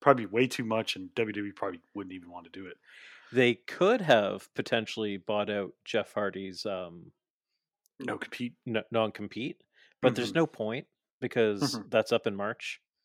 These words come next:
Speaker 2: So
Speaker 1: Yeah, and he's a hundred percent coming.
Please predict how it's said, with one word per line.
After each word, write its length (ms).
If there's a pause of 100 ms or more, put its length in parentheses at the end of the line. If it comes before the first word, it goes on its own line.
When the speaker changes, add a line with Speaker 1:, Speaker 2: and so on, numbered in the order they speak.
(160)
Speaker 2:
So 340
Speaker 1:
Yeah, 120 (340)
and 180
he's 220 (160)
a 140
hundred 360
percent 300
coming. 340